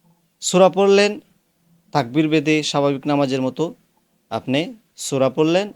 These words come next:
সূরা ফাতিহা পড়লেন, সূরা মিলালেন, রুকু দিলেন, সেজদা দিলেন। অতঃপর, আহ, মাঝখানে মাঝখানে আপনি তাওবা আস্তাগফিরুল্লাহ পড়লেন, দোয়া করলেন, তাসবিহও পড়লেন, এটা আপনি করতে পারেন। তো তাহাজ্জুদ নামাজের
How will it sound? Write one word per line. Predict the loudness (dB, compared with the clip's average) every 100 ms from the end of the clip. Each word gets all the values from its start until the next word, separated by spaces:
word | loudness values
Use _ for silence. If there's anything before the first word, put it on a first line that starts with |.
| -16
সূরা | -8 -6
ফাতিহা | -4 -6 -6 -6
পড়লেন, | -4 -4 -6 -8 _ _ _ _
সূরা | -10 -2 0
মিলালেন, | 0 0 0 -2 -8 -10
রুকু | -8 -6 -4
দিলেন, | -2 -2 -2 -10 _
সেজদা | -10 -6 -4 -4
দিলেন। | -4 -6 -10 _ _ _ _ _ _ _ _ -8
অতঃপর, | -4 0 0 0
আহ, | -8 _ _ _ _ _ -2 2 4 2 -2 _ _ _ _ _ _ _ _ _
মাঝখানে | -6 -4 -2 -2
মাঝখানে | -2 -2 -2 -2 -4 -8
আপনি | -10 -8 -8
তাওবা | -2 0 0
আস্তাগফিরুল্লাহ | -2 -6 -8 -8 -6 -4
পড়লেন, | -4 -4 -4 -2
দোয়া | -2 -2
করলেন, | -2 -2 -4 -6 _ _ _ _ _ _
তাসবিহও | -4 -4 -2 -4 -4
পড়লেন, | -4 -2 -2 -4 _ _ _ _ _ _
এটা | -4 2 2
আপনি | 0 -8
করতে | -10 -10 -6
পারেন। | -6 -6 -12 _ _ _ _
তো | -6
তাহাজ্জুদ | 0 0 0 -2
নামাজের | 0 0 0